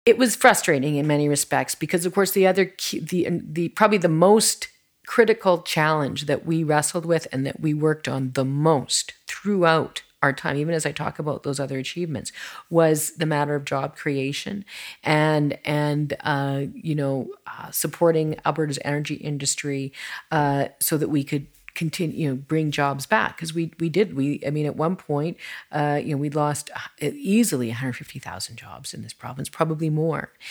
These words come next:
And, um, and, uh, we also were in a position where, frankly, the, the, the state of Alberta's energy industry was dragging down economic prosperity for the rest of the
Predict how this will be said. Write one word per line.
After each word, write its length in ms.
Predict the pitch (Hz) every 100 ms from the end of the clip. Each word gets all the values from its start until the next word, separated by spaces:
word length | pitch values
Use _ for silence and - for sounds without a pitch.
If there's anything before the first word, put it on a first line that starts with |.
| - - -
And, 400 | 143 143 147 143
um, 220 | 139 139 135 - -
and, 300 | 139 139 - _ _ - 220
uh, 440 | 139 131 131 - - 330 311 269 240 170 135
we 200 | 131 -
also 340 | 139 160 160 151
were 160 | 143
in 80 | 143
a 40 | 131
position 360 | 135 139 - 143
where, 240 | 139 135 - _
frankly, 420 | - 160 156 147
the, 240 | 147 139 - - - _
the, 120 | 151 139 240 -
the 100 | 147 - _ - -
state 520 | - - 160 180 -
of 100 | 156
Alberta's 360 | 143 143 147 143
energy 300 | 151 160 151
industry 340 | 139 - 151
was 140 | 143 131
dragging 460 | 139 135 139 143
down 260 | 139 135 135 135 - 147 -
economic 400 | 160 147 135 135
prosperity 440 | - 127 - 143 139
for 120 | 139
the 60 | 135
rest 100 | 139 -
of 40 |
the 80 | 135